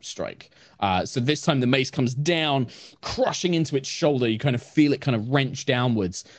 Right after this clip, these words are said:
um, and heavy blow, heavy, heavy blow to this injured one now. Um, you can see beginning to limp and kind of favor its injured side, uh, very clearly hurt by these flurry, these furious blows from Clive.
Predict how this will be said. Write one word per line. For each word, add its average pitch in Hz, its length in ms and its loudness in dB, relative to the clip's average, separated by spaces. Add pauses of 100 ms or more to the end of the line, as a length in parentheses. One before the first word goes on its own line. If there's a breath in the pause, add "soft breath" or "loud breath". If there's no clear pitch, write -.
um, 101 340 0
and 196 160 -2
heavy 127 480 -2
blow, 90 440 0
heavy, 135 440 -2
heavy 113 240 0
blow 101 240 2
to 104 120 -4
this 95 180 -4
injured 98 340 -4
one 90 200 -2
now. 82 260 -4 (260 loud breath)
Um, 95 160 0
you 104 80 2
can 113 160 -2
see 113 500 0 (220 loud breath)
beginning 117 280 2
to 120 120 -2
limp 110 400 2
and 113 160 0
kind 113 180 -2
of 104 100 -4
favor 113 460 0
its - 140 -4
injured 101 400 -2
side, 95 420 0 (300 soft breath)
uh, 78 320 -6
very 101 320 -2
clearly 90 600 -4
hurt - 440 -2
by 90 140 -2
these 90 340 -4
flurry, 107 680 0
these 98 240 -4
furious 151 560 2
blows 110 500 0
from 87 220 -10
Clive. - 520 -12